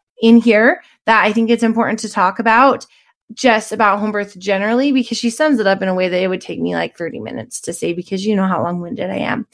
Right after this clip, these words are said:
Now, I wanna kind of go into it before saying acog does not recommend home birth for V bak. Now, with that being said, me and Megan have both had out-of-hospital births with V bak. And the reason why acog doesn't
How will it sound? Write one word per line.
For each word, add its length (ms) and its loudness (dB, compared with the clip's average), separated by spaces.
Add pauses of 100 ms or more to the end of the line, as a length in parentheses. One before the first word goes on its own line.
(360)
Now, 360 6
I 140 4
wanna 240 4
kind 160 4
of 80 4
go 140 4
into 240 2
it 80 0
before 300 -4
saying 480 -4 (460)
acog 540 4
does 180 0
not 240 4
recommend 640 -2
home 200 -4
birth 320 -2
for 480 -2 (220)
V 240 -8
bak. 260 -4 (380)
Now, 160 4
with 140 2
that 120 6
being 160 8
said, 220 6
me 140 4
and 80 8
Megan 200 6
have 120 2
both 160 2
had 240 2
out-of-hospital 640 0
births 240 -6
with 120 -14
V 140 -6
bak. 260 -2 (300)
And 100 4
the 40 4
reason 180 2
why 180 2
acog 300 2
doesn't 320 0